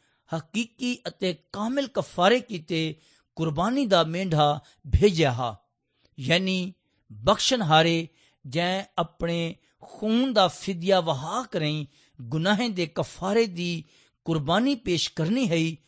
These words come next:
ਤਾਂ ਜੋ ਗੁਨਹਗਾਰ ਆਪਣੇ ਗੁਨਾਹਾਂ ਕਨੂੰ ਅਤੇ ਗੁਨਾਹਾਂ ਦੀ ਸਜ਼ਾ ਕਨੂੰ ਛੁਟਕਾਰਾ ਪਾਵੇ। ਇਵੇਂ ਹਜ਼ਰਤ ਯਹਯਾ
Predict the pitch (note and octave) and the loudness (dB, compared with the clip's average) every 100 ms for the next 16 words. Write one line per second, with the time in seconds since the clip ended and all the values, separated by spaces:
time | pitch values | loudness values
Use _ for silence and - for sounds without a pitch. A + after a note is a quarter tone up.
0 | _ _ - F3+ G#3+ G#3 G3+ E3 F3 F#3 | _ _ -4 0 2 2 0 0 -2 -2
1 | F3+ D#3 D#3+ F#3 G3 G#3 G#3 _ _ _ | -2 4 6 8 8 4 0 _ _ _
2 | F#3 G3 - D4+ B3 E3 F#3+ G3 C#4+ G#3 | -2 -2 0 0 0 -2 0 0 0 -2
3 | F#3 F3 F3 E3+ _ _ - E3 F#3 E3+ | -4 -4 -6 -10 _ _ -8 -6 -4 -6
4 | C3+ D#3+ G3 A3+ G#3 F3+ - - D3 C#3+ | -4 0 2 2 -2 -6 -6 -6 -4 2
5 | D#3+ G#3 - F3 D#3+ D#3 D3+ _ _ - | 4 4 2 -4 -4 -6 -8 _ _ -20
6 | D3 - E3 - F3 F3 E3+ D3 C#3+ - | -20 -10 -10 -4 2 4 4 2 0 -2
7 | D3 C3+ A2 - _ _ _ _ _ _ | 0 0 -4 -16 _ _ _ _ _ _
8 | _ - B3 C4 A3 G#3 G#3+ F3+ C#3+ F#3+ | _ -2 2 4 4 2 0 -2 -2 0
9 | A3 G3+ G3 | 6 6 6